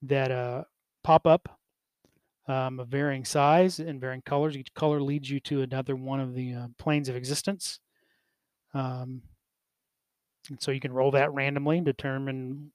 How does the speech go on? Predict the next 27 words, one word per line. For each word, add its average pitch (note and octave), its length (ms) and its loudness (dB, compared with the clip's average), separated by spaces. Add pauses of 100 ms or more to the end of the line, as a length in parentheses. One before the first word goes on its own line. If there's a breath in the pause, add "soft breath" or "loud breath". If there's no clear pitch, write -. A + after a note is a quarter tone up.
when C3+ 300 -2
pools C#3+ 320 0
pop C3+ 260 6
up C#3 180 2
and B2+ 100 2
how B2 80 -2
big C#3 220 0
they C3+ 100 2
are, C3+ 220 4
so C#3 140 -4
what'll B2+ 200 -4
fit - 280 -6
through C#3+ 180 2
'em. E3+ 120 -4 (920 soft breath)
Uh, C3+ 200 -4
there D#3 140 10
are F3 40 12
also E3 300 10
psychic D#3 480 4
wind. E3+ 460 2
It's - 140 -10
not D3 120 0
a - 40 -6
physical F#3 360 0
wind. D#3 320 0
It's - 160 -2
a C3 260 -4